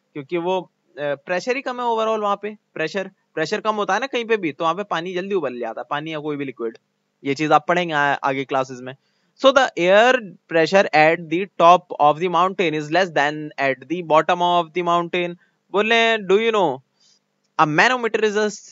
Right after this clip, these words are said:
simple instrument to showing the difference in pressure between gases or liquid।" कि मैनोमीटर जो है उससे आप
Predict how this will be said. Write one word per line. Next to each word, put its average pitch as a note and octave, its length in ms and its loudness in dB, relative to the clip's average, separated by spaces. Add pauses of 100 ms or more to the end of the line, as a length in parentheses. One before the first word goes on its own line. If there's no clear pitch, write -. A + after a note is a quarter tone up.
simple F#3+ 520 2
instrument F#3+ 480 -2 (100)
to G3+ 140 2 (140)
showing E3 400 2
the F#3 140 0
difference F#3+ 380 -2
in F#3+ 80 -8
pressure F3+ 320 0
between D#3+ 480 -2
gases D#3+ 280 0
or E3 180 4
liquid।" E3 340 -2 (360)
कि E3+ 80 -8
मैनोमीटर F#3 560 -2
जो F3+ 140 -8
है D#3+ 260 -4
उससे E3 200 -10
आप D#3 180 -6